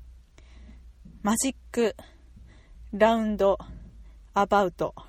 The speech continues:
まずしんちゃんに見ていただこうと思います、写真を。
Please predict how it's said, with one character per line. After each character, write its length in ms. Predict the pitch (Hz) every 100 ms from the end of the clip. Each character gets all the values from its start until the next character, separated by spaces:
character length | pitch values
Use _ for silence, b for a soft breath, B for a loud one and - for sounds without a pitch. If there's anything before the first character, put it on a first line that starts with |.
| B B - B B B -
ま 140 | 311
ず 80 | 269
し 180 | - 294
ん 60 |
ち 140 | 262 208
ゃ 100 | 170
ん 80 |
に 240 | 180 180 165 - - -
見 100 | 254
て 140 | 277
い 20 |
た 100 | 262
だ 120 | 254 247
こ 160 | 240
う 40 | 202
と 80 |
思 120 | 160 156
い 40 |
ま 80 | 151
す、 120 | -
写 200 | 165 -
真 160 | 156
を。 60 | 156